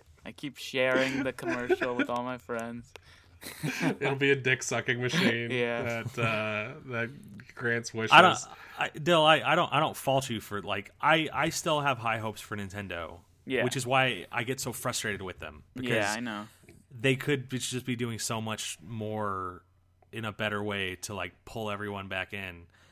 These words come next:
Speaker 3: Um, and I, I sometimes wish that I was just more optimistic about them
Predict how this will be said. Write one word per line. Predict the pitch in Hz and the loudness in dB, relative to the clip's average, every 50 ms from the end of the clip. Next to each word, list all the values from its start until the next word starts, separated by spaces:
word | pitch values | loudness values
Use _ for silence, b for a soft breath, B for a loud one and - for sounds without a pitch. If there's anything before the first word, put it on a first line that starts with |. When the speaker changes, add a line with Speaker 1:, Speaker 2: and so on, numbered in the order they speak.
| b b b b b b - | b b b b b b -6
Speaker 3:
Um, | 110 107 98 92 87 85 82 82 85 b b b b b b _ _ _ _ _ _ _ | -4 -2 -2 -2 -4 -8 -12 -16 -20 b b b b b b _ _ _ _ _ _ _
and | - 127 123 | -6 -4 -2
I, | 120 123 117 107 - | -2 -2 -2 -4 -4
I | - 117 | -6 -6
sometimes | 110 - 135 120 135 135 120 110 | -4 -4 -4 -2 -2 -2 -2 -2
wish | 110 117 117 113 - | -2 -4 -4 -4 -4
that | 127 110 104 | -4 -2 -2
I | 104 | -2
was | 101 101 107 110 107 101 101 | -2 -2 -2 -2 -4 -6 -8
just | 98 - 104 101 - - - 107 | -10 -10 -8 -8 -8 -8 -8 -10
more | 104 104 104 104 101 98 95 95 92 90 87 b b b b b b b b _ | -10 -8 -6 -6 -4 -4 -4 -4 -4 -6 -8 b b b b b b b b _
optimistic | - 101 - - 110 110 110 - - 131 120 | -8 -6 -6 -6 -6 -6 -6 -4 -4 -4 -4
about | 123 127 127 127 127 | 0 0 0 0 0
them | - 139 131 131 131 127 | -2 -2 -2 -2 -2 -4